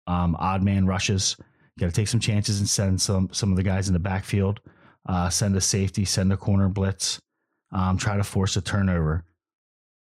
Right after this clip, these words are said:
I think that Cincinnati, um, they're, they're, they look, they're looking better, but this is not the spot for them. The Philadelphia Eagles are desperate. If they lose here, their season's done.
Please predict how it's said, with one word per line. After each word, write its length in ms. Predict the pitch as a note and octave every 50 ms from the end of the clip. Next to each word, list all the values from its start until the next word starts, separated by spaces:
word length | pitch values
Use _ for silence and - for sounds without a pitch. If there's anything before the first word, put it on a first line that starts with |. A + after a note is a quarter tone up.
| _ _ _ _
I 220 | F#2 F#2+ G2 G#2+
think 420 | A2 - - B2+ A#2+ A#2 A2+ - -
that 200 | C3+ C3 C3+ -
Cincinnati, 840 | - C#3 C3 C3+ - C3 C3 C3 C3+ C3 B2+ B2 A#2 A2 G#2 E2+ F#2
um, 460 | F#2+ G2 G2 F#2+ F#2+ G2 F#2 F2+ - - _ _ _ _ _ _ _ _ _ _ _ _ _ _ _ -
they're, 220 | A2+ G#2+ A2+ A#2
they're, 360 | G#2 - - B2 A#2+ A#2 G2 -
they 200 | A#2 A#2+ A#2 A2+
look, 340 | A2+ A#2+ C#3+ C#3+ C3+ - -
they're 120 | - A#2+
looking 260 | C3 D3 C3+ - C3 A#2+
better, 240 | C3 C3+ C#3 C#3+ C#3
but 180 | C3+ - F2
this 160 | - A#2 A2+ A#2
is 80 | A#2
not 160 | A2+ A2 G#2 -
the 60 | G2+
spot 300 | - - - F#2 F2 -
for 120 | - F2+
them. 200 | E2 E2+ E2 D#2
The 60 | D#2 D#2
Philadelphia 520 | - - G#2+ G2+ G2+ G#2 F#2+ F2 - F2
Eagles 220 | D#2+ E2 D#2+ D#2 E2
are 60 | D#2
desperate. 480 | D#2+ - E2+ F2 - - - C#2 B1+ C2
If 120 | F#2 -
they 120 | - D#3
lose 260 | E3 F#3 G3 G3 F3 -
here, 160 | E3 C#3+ C3
their 160 | A#2+ A#2+ A#2
season's 460 | - - G2+ F#2 E2+ E2 D#2+ D2+ -
done. 260 | - D#2 C#2 B1+ -